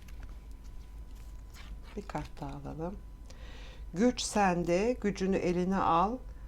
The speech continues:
Gidişata, kuşkuya ve tüm korkularına dur de. Geliyor, hiç korkmanıza gerek yok.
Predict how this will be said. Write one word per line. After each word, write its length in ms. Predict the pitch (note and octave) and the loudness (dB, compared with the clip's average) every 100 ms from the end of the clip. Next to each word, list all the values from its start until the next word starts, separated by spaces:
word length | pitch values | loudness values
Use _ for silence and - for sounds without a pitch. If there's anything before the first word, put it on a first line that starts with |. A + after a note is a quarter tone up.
| - - - - - | -12 -12 -14 -12 -6
Gidişata, 760 | F#3+ G3+ G#3 - G3 F3 G#3+ B3 | -2 0 2 6 8 8 6 0
kuşkuya 540 | - F#3+ - G#3 G3 | 0 -4 0 4 6
ve 120 | E3+ E3+ | 4 4
tüm 220 | - A3+ | 0 -2
korkularına 920 | - F3 E3 - F3 E3 E3 G3+ A3+ - - | 2 4 4 4 0 2 2 0 -2 -4 0
dur 260 | G#3 A3+ A3 - E3+ | 2 2 -2 -4 0
de. 300 | D#3+ D#3+ D#3+ - - - - | 2 0 -6 -10 -12 -12 -2
Geliyor, 420 | F3 F3+ A#3 G#3+ | 2 4 4 4
hiç 140 | F#3+ - | 0 -2
korkmanıza 520 | G3 F#3+ F#3 F3 F#3 | -2 0 0 2 2
gerek 380 | F#3 F#3 G#3+ G3+ | 4 2 0 0
yok. 380 | F#3+ - - | 0 -2 -10